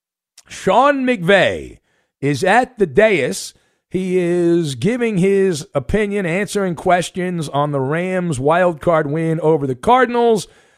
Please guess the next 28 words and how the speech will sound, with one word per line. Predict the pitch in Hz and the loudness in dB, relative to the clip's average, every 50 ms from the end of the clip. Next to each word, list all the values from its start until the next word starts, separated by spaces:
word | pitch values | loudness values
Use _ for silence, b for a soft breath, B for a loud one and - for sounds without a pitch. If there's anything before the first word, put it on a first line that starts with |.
| b b | b b
I | 165 185 | 4 4
want | 226 269 302 262 233 | 6 6 4 4 4
you | 262 | 4
to | 254 240 | 4 6
listen | 247 254 226 - 233 220 220 202 196 202 | 6 4 2 2 0 0 0 0 -2 -4
closely | 208 - - 208 233 233 233 - - 170 156 147 143 | -6 -4 0 4 4 4 4 4 2 0 -2 0 0
because | 156 156 - - 180 175 170 160 - - _ _ _ _ _ _ _ _ | -2 -2 -2 0 0 0 0 -2 -4 -8 _ _ _ _ _ _ _ _
Sean | - - - 226 226 262 311 320 302 | -16 -6 0 4 4 4 4 4 2
McVay | 294 247 196 190 214 214 214 202 208 | -2 -2 2 2 4 4 4 4 4
is | 175 180 185 - | 2 0 0 0
so | - - - - 240 254 285 320 311 311 - - _ | -4 -4 0 2 4 4 4 4 2 0 -4 -4 _
overwhelmed | - 202 247 285 302 269 269 269 262 254 208 170 196 214 214 202 170 131 98 82 73 65 - _ _ _ _ _ _ _ _ _ _ _ | 4 4 4 4 2 0 0 0 0 0 0 0 2 2 2 2 2 0 -2 -6 -10 -16 -20 _ _ _ _ _ _ _ _ _ _ _
by | - 196 196 196 | 2 4 4 4
something | 175 - - - 254 277 294 277 - 302 277 262 240 175 | 2 0 0 0 0 0 0 -2 -4 -4 -2 -2 0 2
going | 170 220 233 233 233 220 202 190 | 4 4 4 4 4 2 2 2
on | 185 202 202 208 202 196 196 202 196 196 214 - _ | 2 2 4 4 2 2 2 2 0 0 -4 -4 _
underneath | 165 208 254 254 247 240 233 208 196 214 226 220 214 - - - - | 0 2 2 2 0 0 0 0 0 0 -2 -2 -4 -4 -6 -10 -12
SoFi | - - 220 214 226 214 - - 214 202 196 185 | -2 2 4 4 4 4 2 2 4 4 4 2
Stadium | - - - 202 190 190 170 147 127 107 90 82 90 92 - _ _ _ _ _ _ | 0 -2 -2 -2 0 0 0 0 -2 -4 -4 -8 -10 -14 -16 _ _ _ _ _ _
that | 127 160 185 196 190 | 0 2 2 4 2
he | 196 196 185 - - | 2 0 -4 -6 -2
actually | 208 233 269 294 - - 220 220 214 208 - _ - | 0 2 2 2 0 0 0 0 0 0 -4 _ -4
interrupts | 240 285 320 320 311 302 277 269 269 240 175 117 - - - - - - - _ _ _ _ _ - | -2 0 0 2 2 2 2 4 4 2 2 0 -2 -8 -10 -12 -12 -14 -18 _ _ _ _ _ -2
his | - 240 247 220 165 | 0 2 2 2 2
answer | 202 208 240 262 277 294 - - - 196 180 180 185 | 2 2 2 2 2 0 0 2 2 4 4 4 2
to | 180 - 214 202 190 | -2 -2 0 0 0
a | 180 | 0
question | - - 240 277 285 262 190 - - 190 143 127 123 123 123 120 | 0 2 2 4 4 4 2 0 -4 -4 -4 -4 -4 -4 -6 -6